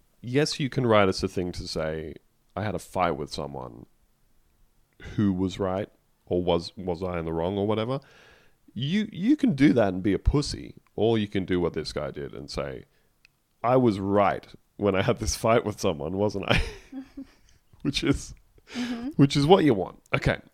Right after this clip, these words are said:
Speaker 1: "I was wondering if I was in the right in this fight I had with someone I was seeing. We're not together anymore. Not because of this fight, though, I don't think. Anyways, it started when we were watching a movie."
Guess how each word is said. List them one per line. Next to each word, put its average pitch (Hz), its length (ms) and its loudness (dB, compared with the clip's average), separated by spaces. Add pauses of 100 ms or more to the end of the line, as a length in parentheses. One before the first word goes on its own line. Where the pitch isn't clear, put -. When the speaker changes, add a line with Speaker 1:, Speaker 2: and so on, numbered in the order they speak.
Speaker 1:
"I 151 160 4
was 202 180 4
wondering 90 260 2
if 85 100 -2
I 107 120 6
was 123 160 4
in 120 80 2
the 90 80 0
right 95 420 -4
in 92 100 -8
this 98 160 -6
fight 190 260 -2
I 92 120 2
had - 160 -4
with 85 120 -10
someone 85 280 0
I 80 60 -4
was 80 120 -6
seeing. 110 480 -2 (140)
We're 101 200 2
not 147 300 4
together 92 380 2
anymore. 90 520 0 (580)
Not 120 360 2
because 117 280 4
of 101 120 -4
this 92 180 -2
fight, 76 260 -4
though, 69 300 -8
I 76 100 -8
don't - 200 -12
think. - 160 -12 (1400)
Anyways, 113 560 2
it 127 140 -2
started 226 380 2
when 113 160 6
we 98 80 4
were 85 80 6
watching 180 340 0
a 180 40 4
movie." 104 540 -2